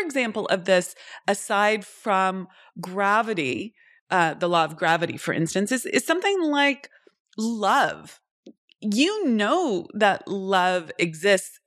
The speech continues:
even if you can't see it. And it's like that glass container that I mentioned earlier. You ca-, I couldn't see what was holding me back, but I knew something was holding me back. I didn't have the words for it. I was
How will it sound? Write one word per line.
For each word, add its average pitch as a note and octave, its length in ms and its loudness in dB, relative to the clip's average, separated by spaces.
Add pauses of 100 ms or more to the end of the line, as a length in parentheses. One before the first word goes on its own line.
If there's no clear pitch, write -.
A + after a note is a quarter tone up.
even B3 340 0
if G#3+ 200 -4
you G3 120 -4
can't F#3 420 -4
see - 420 -4
it. - 320 -16 (580)
And G3 120 0
it's - 200 -4
like A3+ 260 -2
that G#3+ 200 0
glass F#3+ 480 0
container G#3 960 0 (420)
that G3 160 0
I F#3 80 0
mentioned F3+ 640 -2 (180)
earlier. A3 380 2
You A#3 160 -6
ca-, - 220 -18 (100)
I - 140 -16
couldn't A4 260 0
see D#4 640 -2
what G3+ 240 -2
was - 160 -6
holding E3+ 360 -2
me C#3+ 120 -2
back, - 280 -2 (1080)
but A3 240 2
I A3 140 0
knew B3 200 -2
something A3 480 -2
was F3 140 -2
holding C#3 360 -10
me D#2+ 100 -12
back. - 300 -8
I - 40 4
didn't A3 220 0
have D4 180 -4
the F#4 80 0
words A#3+ 360 -2
for A3 200 -4
it. G#3 100 0
I E3+ 60 2
was C#3 160 -4